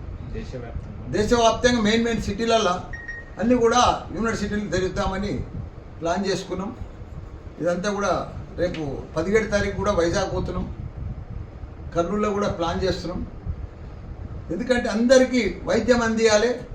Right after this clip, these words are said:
Speaker 2: మంచి విద్యను అందియాలని తపనతోటి ఇవన్నీ కూడా ఓపెన్ చేస్తున్నాం. అందరికీ కూడా నమస్కారం, రాఖీల పౌర్ణమి సందర్భంగా అందరికీ కూడా శుభాకాంక్షలు.
Speaker 1: రాజకీయంగా కూడా
Speaker 2: ఇప్పుడు రాజకీయంగా బీజేపీ వైపా,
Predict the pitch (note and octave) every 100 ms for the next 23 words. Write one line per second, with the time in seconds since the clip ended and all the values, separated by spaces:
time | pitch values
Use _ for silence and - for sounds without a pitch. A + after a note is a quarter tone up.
0 | - - F3 G3+ B3 A#3 D#3+ - - -
1 | F3 F3+ A#3 G#3+ G3 F3 F3+ E3+ E3+ G#3
2 | A#2+ - - - - - - F3 F3+ A3
3 | G#3 G#3 G#3+ F#3 F#3 F#3 F#3 D3+ - -
4 | - D#3 F3+ E3+ E3 E3 F#3 D#3+ E3 E3+
5 | E3 F3+ C#3 - - - - D3+ E3+ -
6 | E3+ F3 B3+ - - - - - C#3+ F3+
7 | F#3 F#3 E3+ E3+ E3 F3 E3+ D#3 E3 F3
8 | F3 F3+ E3 F3 D#3+ E3 F3+ C3+ B2 -
9 | - - - B2 B2 - C#3+ C3+ C3 B2
10 | C3 D#3 C#3 D#3 D#3 F3 C#3 C3 D#3+ G#3+
11 | G3 G3+ G3 F#3+ G3+ C#3+ E3+ F#3 - F#3
12 | F3+ F3+ - F3+ F3+ F#3 F3+